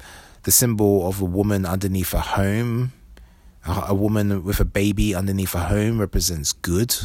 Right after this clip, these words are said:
or something like that. It's very, very poetic, but it's symbols and, and images. Like, we are, as humans, we, we, that's how we've expressed ourselves for thousands of years,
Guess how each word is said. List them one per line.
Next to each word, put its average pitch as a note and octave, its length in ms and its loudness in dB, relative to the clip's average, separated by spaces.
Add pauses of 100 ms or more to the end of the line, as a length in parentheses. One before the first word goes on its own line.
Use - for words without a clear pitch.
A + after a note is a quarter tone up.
or F#2+ 40 -8
something F#2 240 -4
like D#2+ 120 -6
that. F#2+ 200 -6 (340)
It's G2 140 2
very, B2+ 280 2
very A2 300 2
poetic, - 800 -4 (340)
but G#2+ 140 -4
it's - 380 0
symbols F2+ 840 0
and, D#2 220 -8 (180)
and D#2 220 -10
images. F#2 760 -2
Like, F2 220 -6
we A#2+ 380 -2 (400)
are, G2 240 0
as - 320 2
humans, F#2+ 320 -2
we, G2 140 -2
we, A2 500 -2 (100)
that's - 220 0
how A2+ 120 0
we've F#2+ 300 -2
expressed - 500 -2
ourselves F#2+ 440 -2
for F2 300 -2 (180)
thousands F#2+ 460 0
of F2 80 -4
years, E2+ 540 -2